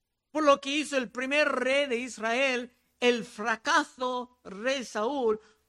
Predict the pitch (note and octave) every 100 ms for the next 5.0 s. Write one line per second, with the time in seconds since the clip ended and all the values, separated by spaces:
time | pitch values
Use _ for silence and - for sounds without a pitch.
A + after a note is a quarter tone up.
0 | _ - F#4+ F#4 C#4 E4 F4 A#3+ C4 D4
1 | D4+ C#4 B3 A#3 F4+ G#4 - D4 B3+ A#3
2 | A3+ A3+ A3+ A3 - - A#3+ A#3 A3 G#3
3 | G3+ - D#4 C#4+ C#4 C4 - _ A#3+ A3
4 | G#3+ F#3+ G3 E4+ G4 D4 A#3 A3+ A3